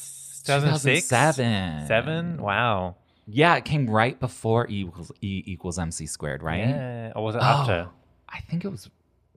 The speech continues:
Speaker 2: I think
Speaker 1: Before.
Speaker 2: it was before. 'Cause, like, this is what she was doing, like, in between
Speaker 1: Oh, yeah.
Speaker 2: Mimi.
Speaker 1: Do you remember, do you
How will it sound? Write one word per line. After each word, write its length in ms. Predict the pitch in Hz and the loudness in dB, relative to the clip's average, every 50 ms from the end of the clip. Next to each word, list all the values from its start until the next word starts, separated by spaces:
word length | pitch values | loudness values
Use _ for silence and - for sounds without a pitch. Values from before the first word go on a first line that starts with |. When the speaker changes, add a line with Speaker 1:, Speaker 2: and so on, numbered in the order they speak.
| _ _ _ _ _ _ _ _ _ _ - | _ _ _ _ _ _ _ _ _ _ -14
Speaker 2:
I 80 | - 101 | -14 -6
think 220 | - 110 95 90 90 | -2 0 0 0 -2
Speaker 1:
Before. 100 | 90 - | -4 -8
Speaker 2:
it 60 | - _ | -10 _
was 160 | 98 90 90 | -12 -12 -12
before. 840 | - - 92 - - - 80 82 87 90 80 - - - 92 95 _ _ _ _ _ _ _ _ _ _ _ _ _ _ | -10 -10 -10 -10 -8 -8 -6 -4 -2 -2 -2 -4 -6 -8 -10 -14 _ _ _ _ _ _ _ _ _ _ _ _ _ _
'Cause, 200 | - - 104 98 | -10 -8 -4 -4
like, 160 | 101 98 - | -4 -4 -4
this 180 | - 107 - - | -6 -6 -6 -6
is 120 | 104 101 107 | -10 -8 -10
what 100 | 104 - | -10 -8
she 120 | - - | -8 -6
was 180 | 98 92 87 85 | -6 -6 -8 -6
doing, 240 | - 90 87 87 87 | -4 -4 -2 -2 -2
like, 180 | 85 82 80 - | -2 -4 -4 -4
in 120 | 90 87 80 | -4 -4 -4
between 440 | 80 78 - - 90 85 82 82 80 | -4 -6 -8 -6 -4 -2 0 2 4
Speaker 1:
Oh, 100 | 80 139 | 4 6
yeah. 120 | 147 151 | 6 6
Speaker 2:
Mimi. 100 | 151 92 | 4 4
Speaker 1:
Do 60 | 92 | 4
you 60 | 147 160 | 4 4
remember, 180 | 175 175 131 143 | 4 2 2 0
do 40 | 156 | -4
you 60 | 143 | 0